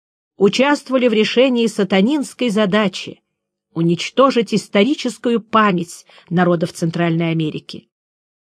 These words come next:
Среди них отличился епископ Мексики Хуан де Сумарага, который похвалялся, что уничтожил двадцать тысяч идолов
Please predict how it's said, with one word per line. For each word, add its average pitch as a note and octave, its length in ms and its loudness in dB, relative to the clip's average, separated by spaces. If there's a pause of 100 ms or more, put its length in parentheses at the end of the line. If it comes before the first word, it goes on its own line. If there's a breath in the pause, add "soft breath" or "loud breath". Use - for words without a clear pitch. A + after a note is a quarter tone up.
(680)
Среди A3 380 2
них B3 200 2
отличился A3+ 580 -2
епископ G#3 680 -4
Мексики G#3 640 -2
Хуан G#3 540 0
де G#3+ 240 0
Сумарага, G3+ 1000 0 (720)
который A#3+ 440 2
похвалялся, G3 840 0
что F3+ 280 -4
уничтожил G3 1040 0 (500)
двадцать A#3 800 -2
тысяч C4 500 -2
идолов F#3+ 640 0